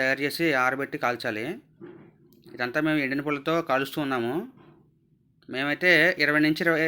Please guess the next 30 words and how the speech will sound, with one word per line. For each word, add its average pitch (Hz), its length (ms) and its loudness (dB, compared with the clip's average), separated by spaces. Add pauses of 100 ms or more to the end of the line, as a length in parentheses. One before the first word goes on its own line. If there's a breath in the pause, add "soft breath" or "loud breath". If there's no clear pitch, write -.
(180)
ఇరవై, 143 220 -2
ఇరవై 147 180 -2
నాలుగు 139 220 -2
గంటల 139 260 -2
వరకు 160 220 -2 (260)
మేము 143 180 -4 (160)
దీన్ని 131 220 -6
మంట 120 200 -2
పెడతాం 147 320 -2
ఎండిన 127 220 -4
పుల్లతో. 123 300 -4 (520 soft breath)
ఆ - 80 -4
విధంగా 147 300 -4
మంట 127 220 -2
పెట్టడం 151 260 -4
వల్ల 147 120 -2 (100)
ఇటుక - 160 -4 (180)
కాలుతూ 123 320 -2
ఉంటుంది. 120 280 -4 (2250 soft breath)
చూడండి, 127 340 -8
ఇదంతా 127 320 -4
మీకు 151 220 -2 (280)
చూపిస్తాను. 139 540 -2
ఇది 143 140 2 (240)
ఎదర 143 200 0 (300)
మీకు 147 200 -4
బ్లాక్ 131 260 4
కలర్‌లో 151 280 0
కనిపిస్తుంది 135 420 -4
కదా, 123 120 0